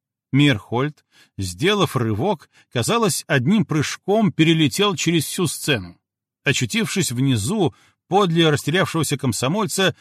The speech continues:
Мейерхольд чуть отпрянул. Мгновение он стоял, впившись глазами в лицо парня. Затем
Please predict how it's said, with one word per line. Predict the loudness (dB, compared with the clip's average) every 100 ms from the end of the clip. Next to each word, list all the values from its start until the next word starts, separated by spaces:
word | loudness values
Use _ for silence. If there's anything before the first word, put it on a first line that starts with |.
| -12 -2
Мейерхольд | 2 2 0 0 2 2 -4
чуть | -6 0 0 0
отпрянул. | -4 -2 -2 -2 -6 -18 _ _ _ _ _ _ -4
Мгновение | 0 2 0 0 2 0
он | 0 -2
стоял, | -2 -4 -2 -2 -2 -6 _ _
впившись | _ -4 -2 -2 -2
глазами | 0 0 0 0 2 2
в |
лицо | 2 0 -2
парня. | -2 -4 -6 -14 _ _ _ _ _ _ _ -6
Затем | -2 -2 -2 -2 0 0 -2